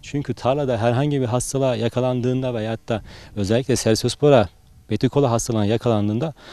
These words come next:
daha büyük verim kayıplarına ilaçlı mücadele olmadan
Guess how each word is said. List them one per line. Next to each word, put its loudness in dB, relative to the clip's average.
daha 6
büyük 0
verim 2
kayıplarına 0
ilaçlı 0
mücadele 4
olmadan 6